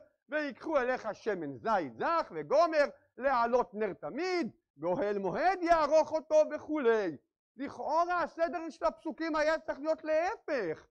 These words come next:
קודם כל לספר את עצם מצוות הדלקת המנורה, אחר כך לספר איך נעשה את זה.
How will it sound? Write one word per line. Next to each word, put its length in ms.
קודם 340
כל 220
לספר 520
את 140
עצם 400
מצוות 420
הדלקת 520
המנורה, 680
אחר 560
כך 120
לספר 340
איך 220
נעשה 560
את 100
זה. 240